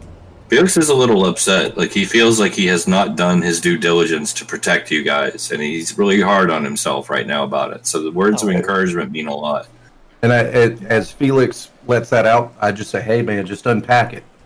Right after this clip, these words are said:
Speaker 2: Unpack it.
Speaker 1: <laughs>
Speaker 2: Let's hear it. Get that off your chest. You gotta focus, bro."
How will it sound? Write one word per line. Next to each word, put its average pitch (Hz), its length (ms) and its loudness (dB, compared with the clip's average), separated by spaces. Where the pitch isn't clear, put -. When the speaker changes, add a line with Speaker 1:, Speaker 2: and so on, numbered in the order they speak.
Speaker 2:
Unpack 123 440 0
it. - 0 -
Speaker 1:
<laughs> - 180 -8
Speaker 2:
Let's 110 180 -4
hear 123 200 -2
it. - 120 -8
Get 131 220 0
that 147 140 2
off 151 200 2
your 139 100 -4
chest. 135 400 0
You 113 60 -14
gotta 127 240 0
focus, 139 420 -2
bro." 95 320 -2